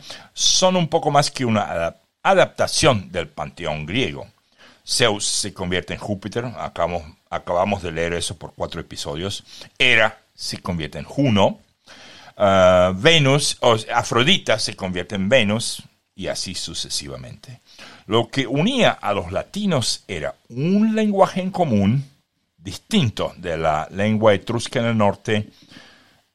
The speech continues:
y el idioma griego importado en el sur. Pero, por supuesto, hoy, hoy en día eso cambia mucho, porque hoy en día el latín constituye la base de la mitad de las lenguas de Europa, ¿sí?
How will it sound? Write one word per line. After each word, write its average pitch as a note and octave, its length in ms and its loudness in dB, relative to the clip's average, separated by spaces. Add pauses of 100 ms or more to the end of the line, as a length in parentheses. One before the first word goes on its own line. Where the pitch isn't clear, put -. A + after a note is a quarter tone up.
y C3 140 0
el B2+ 80 6
idioma A#2+ 340 4
griego A#2+ 420 2
importado E2+ 640 -6
en D2 80 -8
el D2 80 -10
sur. - 300 0 (1200)
Pero, E2 260 -6
por F2+ 120 -6
supuesto, F2 380 -8
hoy, D#2+ 300 -6 (180)
hoy C#3 200 6
en G#2 120 2
día G2 340 2
eso - 260 -8
cambia A2+ 300 2
mucho, F#2+ 380 -4
porque D#2+ 280 -14
hoy D#2+ 180 -6
en D#2+ 80 -6
día F2+ 160 -4
el F2 60 -4
latín G#2+ 520 0 (680)
constituye F#2+ 600 -4
la F2 120 -4
base G2 500 2
de C#2 600 -10
la D#2+ 180 -6
mitad E2 500 0
de C#2+ 220 -12
las C2+ 220 -10
lenguas D#2 340 -8
de E2 80 -12
Europa, C#2 540 -6
¿sí? - 260 -8